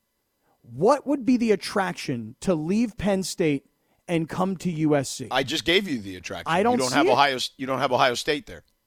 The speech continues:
Speaker 2: Now,
Speaker 1: Yeah.
Speaker 2: granted, Oregon is building something pretty fascinating with Mario Cristobal,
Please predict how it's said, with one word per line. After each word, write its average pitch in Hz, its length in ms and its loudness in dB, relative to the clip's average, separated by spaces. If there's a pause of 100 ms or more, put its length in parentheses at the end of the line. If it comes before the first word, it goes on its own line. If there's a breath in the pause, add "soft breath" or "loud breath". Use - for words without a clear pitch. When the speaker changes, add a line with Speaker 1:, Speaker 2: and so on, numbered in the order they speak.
(120)
Speaker 2:
Now, 165 140 2
Speaker 1:
Yeah. 139 60 -2
Speaker 2:
granted, 202 380 2
Oregon 202 420 4
is 156 160 -2
building 151 440 -4
something 123 480 -6
pretty 135 240 -10
fascinating 123 600 -2
with 107 180 -12
Mario 123 300 -4
Cristobal, 104 540 -10